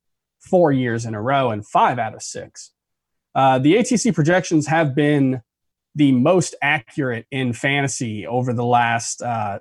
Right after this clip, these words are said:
at least two years, maybe longer. And so, you know, I do wanna give due deference to that. Um, you know, they, it, it compiles projections from around the industry and then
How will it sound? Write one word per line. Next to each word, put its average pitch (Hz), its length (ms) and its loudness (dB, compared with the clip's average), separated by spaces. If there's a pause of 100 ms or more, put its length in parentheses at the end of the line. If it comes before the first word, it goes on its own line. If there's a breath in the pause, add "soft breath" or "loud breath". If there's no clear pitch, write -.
at 143 160 -10
least 190 400 0
two - 160 0
years, 123 380 0
maybe 120 380 -2
longer. 123 580 -2 (500)
And 143 200 2
so, 131 400 2
you 135 160 0
know, 139 100 4
I 131 100 2
do 151 180 4
wanna 170 220 4
give 131 320 2
due 139 160 4
deference 127 540 -2
to 131 140 -8
that. 104 320 -10 (200)
Um, 107 440 -8 (180)
you 131 60 -8
know, 110 200 -8
they, 123 520 -4 (440)
it, 127 240 -2
it 139 160 -2
compiles 139 720 0
projections 131 600 -2
from 143 200 2
around 127 280 2
the 127 120 0
industry 196 460 0
and 147 120 4
then 123 280 -2